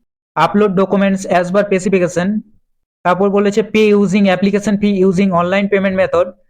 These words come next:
তোমাদের অনলাইনের মাধ্যমে টাকাটা দিতে হবে। Submit the form and take the print out for reference, যখন তোমরা ফর্মটা পুরোপুরি ফিল আপ করা হয়ে যাবে তারপর সাবমিট করবে, ওই সাবমিটের এক কপি জেরক্স বার করে রেখে দেবে।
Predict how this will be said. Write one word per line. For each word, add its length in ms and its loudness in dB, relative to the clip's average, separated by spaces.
তোমাদের 340 2
অনলাইনের 460 0
মাধ্যমে 340 -2
টাকাটা 320 -2
দিতে 220 -4
হবে। 180 0
Submit 280 2
the 140 -2
form 280 2
and 340 -2
take 200 2
the 160 0
print 260 2
out 140 2
for 120 4
reference, 480 2
যখন 320 2
তোমরা 240 2
ফর্মটা 580 2
পুরোপুরি 380 2
ফিল 180 0
আপ 140 0
করা 140 2
হয়ে 160 2
যাবে 240 0
তারপর 300 -2
সাবমিট 360 -2
করবে, 320 0
ওই 100 2
সাবমিটের 720 0
এক 200 -2
কপি 240 2
জেরক্স 360 2
বার 160 2
করে 160 0
রেখে 200 0
দেবে। 260 0